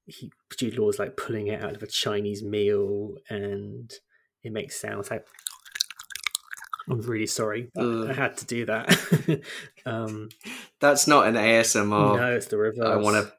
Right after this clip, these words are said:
Speaker 2: pay attention. <laughs> Yeah, exactly.
Speaker 1: Um, but he's doing that because his character knows how to do that.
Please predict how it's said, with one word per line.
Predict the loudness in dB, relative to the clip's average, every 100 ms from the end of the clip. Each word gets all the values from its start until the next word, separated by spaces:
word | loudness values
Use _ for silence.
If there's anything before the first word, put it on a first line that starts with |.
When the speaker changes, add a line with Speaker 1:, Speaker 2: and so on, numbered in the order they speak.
| 0
Speaker 2:
pay | 4
attention. | 4 2 -2 -2 0
<laughs> |
Yeah, | 0
exactly. | -2 -8 -6 -8 -8 -14 -14 -14 -16 -8 -2
Speaker 1:
Um, | 0 2 0 -4 -6 -6 -8 -10 -14 -18 _ _ _ _ _
but | -6 -2
he's | -2 2
doing | 4 4 4
that | 0 -4 -6 -8
because | -6 -6
his | -4 -6
character | -4 -4 -6 -6
knows | -6 0 0 0
how | -4
to | -2
do | -2 0
that. | -2 -4